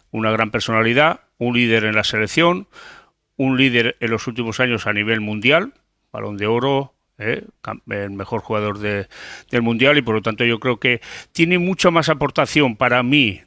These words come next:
desde el punto de vista de su es-, propia experiencia que incluso futbolísticamente. Yo creo que va a encajar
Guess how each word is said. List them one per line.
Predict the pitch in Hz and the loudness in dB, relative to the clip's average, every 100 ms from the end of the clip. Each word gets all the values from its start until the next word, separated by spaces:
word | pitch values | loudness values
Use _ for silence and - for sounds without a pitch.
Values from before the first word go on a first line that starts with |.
| - | -4
desde | 120 117 | -2 0
el | 120 | -2
punto | - 165 156 151 | -2 -6 2 2
de | 143 | 4
vista | 139 127 - 120 107 - _ _ | 2 0 -2 -2 -4 -8 _ _
de | 117 123 | -4 -2
su | - - 170 160 | -2 0 4 4
es-, | - _ _ | 2 _ _
propia | 156 160 - 135 | 0 0 2 0
experiencia | 120 - 120 135 151 - 170 185 196 - - - - - | 0 -2 0 2 0 0 0 0 -4 -16 -20 -20 -14 -2
que | 147 180 _ - | 0 0 _ -10
incluso | 120 135 131 156 | -8 -4 -2 -2
futbolísticamente. | 131 135 123 127 - 117 107 98 92 107 | -2 -4 -2 -4 -4 -6 -6 -6 -10 -10
Yo | 107 107 | -8 -6
creo | 113 | -4
que | 113 117 - | -2 -4 -4
va | 107 120 | -2 -2
a | |
encajar | 110 113 - 113 | 0 -2 0 0